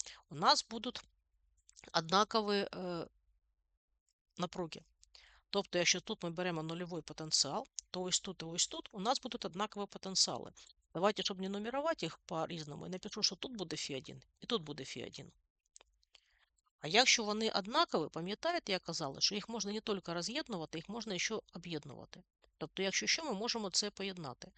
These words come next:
Але давайте подивимось далі. З цієї точки у нас струм буде розходитися совершенно одина-, однаково сюди і сюди, а з цієї точки сюди і сюди.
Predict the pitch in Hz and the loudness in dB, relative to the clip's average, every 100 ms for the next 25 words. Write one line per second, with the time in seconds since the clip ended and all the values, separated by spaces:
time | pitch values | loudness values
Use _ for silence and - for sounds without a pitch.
0 | - - - 123 160 220 285 - 262 240 | -20 -20 -6 -4 2 8 8 6 -2 -2
1 | 254 247 240 - 151 - - - - - | -2 0 0 0 -2 -4 -12 -20 -20 0
2 | - - 262 285 220 170 - 135 165 214 | 4 8 8 6 4 4 4 0 0 8
3 | - - 247 220 180 175 175 - 185 151 | 8 8 0 -2 -4 -2 -2 -2 -4 -2
4 | 135 - - 175 190 - 240 202 170 - | 2 4 4 4 4 6 4 2 -2 -2
5 | 160 190 - 170 185 175 - 143 156 - | -4 -2 0 0 0 0 -2 -4 2 2
6 | 185 175 151 - _ - 160 226 214 330 | 2 -4 -6 -10 _ 2 4 4 2 0
7 | - _ _ - - 160 262 285 - 277 | 0 _ _ -8 0 4 4 2 0 0
8 | - 247 - 180 170 220 - - - 175 | 0 2 0 0 -2 -2 0 0 0 0
9 | 147 | -6